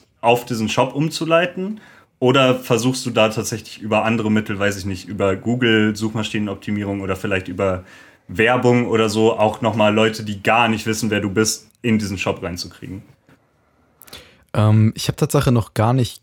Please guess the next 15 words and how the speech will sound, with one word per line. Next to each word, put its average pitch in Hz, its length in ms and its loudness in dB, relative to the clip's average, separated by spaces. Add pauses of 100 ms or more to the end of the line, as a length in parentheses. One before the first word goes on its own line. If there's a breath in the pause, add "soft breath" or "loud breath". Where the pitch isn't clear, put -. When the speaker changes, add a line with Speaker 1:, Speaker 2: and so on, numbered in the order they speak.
(100)
Speaker 2:
Google-Werbung 110 580 2
geschaltet, 110 720 -2
äh, 104 240 2
die 101 120 -2
Seite 110 500 0
auch 113 100 2
nicht 110 160 0
versucht, 107 320 -4
bei 113 140 2
Google 110 340 2
höher 127 220 4
zu - 180 -2
ranken. 117 480 2 (480 loud breath)
Äh, 113 160 4
ich - 320 -4